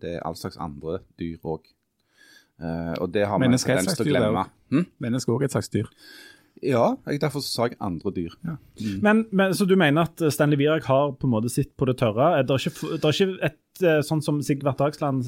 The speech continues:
Speaker 3: eh, sa, liv og lære som spriker?
Speaker 1: Jo, det er det, men samtidig så er det, det er ikke helt på trynet. At det går an, det er et for så vidt rasjonelt argument å si at jeg godtar vindmøller langt fra folk og ikke nær folk.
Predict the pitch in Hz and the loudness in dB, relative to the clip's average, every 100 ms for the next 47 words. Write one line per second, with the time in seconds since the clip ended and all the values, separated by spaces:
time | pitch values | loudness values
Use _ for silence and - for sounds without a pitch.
0 | - - 127 117 143 _ _ - 117 127 | -6 -4 -4 -2 -6 _ _ -10 -2 0
1 | 127 139 139 123 104 110 120 110 - - | 2 0 -2 -4 -2 -4 -8 -12 -12 -12
2 | 98 147 - _ - 127 165 175 - _ | -12 -12 -20 _ -4 2 2 0 -4 _
3 | - 135 117 143 165 175 - 131 135 123 | -6 -4 -2 -2 0 -2 0 0 0 -4
4 | 139 139 127 120 127 110 113 - 151 _ | -6 -6 -2 -2 -2 -4 -6 -6 -10 _
5 | - 113 131 160 - 113 - 78 85 87 | -14 -2 -2 -2 -8 -10 -8 -10 -8 -10
6 | _ _ - - 110 - 143 190 76 131 | _ _ -14 -10 -6 0 0 2 0 0
7 | 113 110 - - 113 - 98 127 120 67 | 2 0 -2 -8 -12 -6 0 0 0 -6
8 | 113 - 98 101 - - 98 95 151 147 | -10 -6 -4 -6 -8 -10 -8 -4 -6 -6
9 | - 101 98 - - _ 98 110 110 90 | -4 -2 -2 -4 -20 _ -6 -6 -4 -6
10 | 82 98 101 78 85 98 101 80 92 - | -2 -2 -2 -4 -4 -2 -2 -2 -6 -6
11 | 98 143 175 - 110 92 - 90 82 78 | -8 -4 -6 -4 -8 -6 -10 -8 -8 -10
12 | 76 - | -14 -18